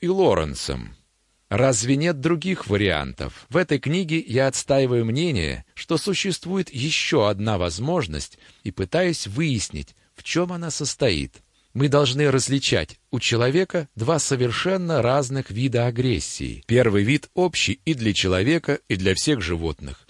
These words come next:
Это филогенетически заложенный импульс к атаке или к бегству в ситуации, когда возникает угроза жизни. Эта оборонительная, доброкачественная агрессия служит делу выживания индивида и рода.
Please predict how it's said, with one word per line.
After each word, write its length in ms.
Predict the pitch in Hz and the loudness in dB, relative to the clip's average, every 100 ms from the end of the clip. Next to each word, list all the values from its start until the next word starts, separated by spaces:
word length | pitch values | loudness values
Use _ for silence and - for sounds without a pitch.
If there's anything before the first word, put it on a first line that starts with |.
| _ - | _ -4
Это 320 | 127 127 113 | -2 -2 -2
филогенетически 1160 | - 160 131 110 113 113 - 151 143 - 139 - | -2 0 0 0 -2 -2 -4 -6 -4 -6 -6 -4
заложенный 680 | 101 117 123 104 101 92 - | 0 2 2 0 0 -4 -2
импульс 560 | 143 151 156 127 - - | -4 0 0 -2 -4 -10
к 80 | - | -6
атаке 640 | 143 - 82 69 73 73 - | -4 -2 -4 -2 -6 -8 -6
или 180 | 117 104 | -2 -2
к 100 | 90 | -2
бегству 600 | 80 80 - - 76 80 | -2 -2 -4 -8 -10 -10
в 80 | - | -8
ситуации, 720 | 120 131 160 185 - 175 151 - | -4 0 2 0 -2 -4 -4 -2
когда 400 | 156 127 156 170 - | 0 2 0 0 -2
возникает 720 | 127 120 120 123 151 147 - 123 | -2 0 0 0 2 2 0 -4
угроза 480 | 110 123 151 120 | 0 2 2 0
жизни. 640 | 123 110 120 73 73 64 - _ _ _ | 0 2 2 0 -6 -10 -14 _ _ _
Эта 260 | 127 139 139 | 0 2 2
оборонительная, 920 | 131 131 135 131 143 143 135 127 127 | 4 6 6 4 0 0 2 0 0
доброкачественная 960 | 156 156 151 113 92 92 - 87 87 | 2 2 2 2 0 -2 -4 -2 -2
агрессия 800 | - 104 101 143 165 - 82 71 - - - - | -2 -2 0 2 2 0 -2 -4 -8 -20 -20 -16
служит 480 | - 165 147 151 104 | -2 0 2 0 0
делу 360 | 135 170 165 | 2 2 0
выживания 680 | 117 127 107 110 151 160 147 | -2 -2 0 0 0 0 -2
индивида 680 | - 135 120 113 113 151 139 | -2 -4 -2 -2 0 0 0
и 220 | - 135 | 0 2
рода. 500 | 135 151 80 69 | 4 2 2 -2